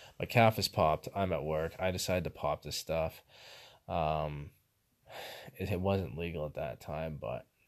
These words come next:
it wasn't psychoactive, and that was something that I was like, "Okay, is this shit, like,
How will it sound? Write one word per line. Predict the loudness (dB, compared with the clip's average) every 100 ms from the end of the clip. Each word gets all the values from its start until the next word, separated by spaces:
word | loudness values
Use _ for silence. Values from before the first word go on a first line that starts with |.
| _ _ -20 -20 -4
it | 2 2
wasn't | 4 2 0 -4
psychoactive, | -2 -2 0 0 2 0 -4 -4
and | -2
that | -2
was | -4
something | -4 -4 -4 -4
that | -2
I | -2
was | -4 -6 -4
like, | -6 -4 -4
"Okay, | -4 -6 -6 -6
is | -4
this | -2
shit, | -2 -2 -6
like, | -6 -8